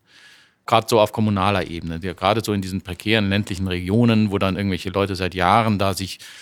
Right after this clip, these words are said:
um Flüchtlingshilfe bemühen, um Demokratieaufklärung und Demokratieförderung bemühen, immer so auf befristeten Verträgen, denen irgendwie den Saft abzudrehen. Und dann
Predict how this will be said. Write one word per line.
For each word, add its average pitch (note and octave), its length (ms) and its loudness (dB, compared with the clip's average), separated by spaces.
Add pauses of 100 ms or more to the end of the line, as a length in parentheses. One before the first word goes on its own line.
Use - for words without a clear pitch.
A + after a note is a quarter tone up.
(120)
um A#2+ 120 -2
Flüchtlingshilfe G#2+ 640 0
bemühen, G#2 680 2 (600)
um A#2+ 120 2
Demokratieaufklärung G#2+ 1500 2
und F#2+ 140 -2
Demokratieförderung G2 840 -2
bemühen, G2+ 500 0 (540)
immer A2+ 200 2
so G2+ 160 2
auf F#2+ 120 2
befristeten G#2+ 560 -2
Verträgen, G2+ 720 0 (540)
denen A#2 440 2
irgendwie G#2 340 0
den G2 140 -2
Saft - 380 -2
abzudrehen. G#2+ 920 -4 (680)
Und A#2+ 180 -2
dann G#2 540 0